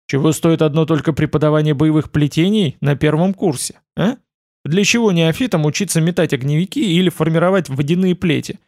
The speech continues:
Чтобы поубивать друг друга курговой матери? Не задумывалась?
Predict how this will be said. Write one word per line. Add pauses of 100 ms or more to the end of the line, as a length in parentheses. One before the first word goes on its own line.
(500)
Чтобы
поубивать
друг
друга
курговой
матери? (560)
Не
задумывалась?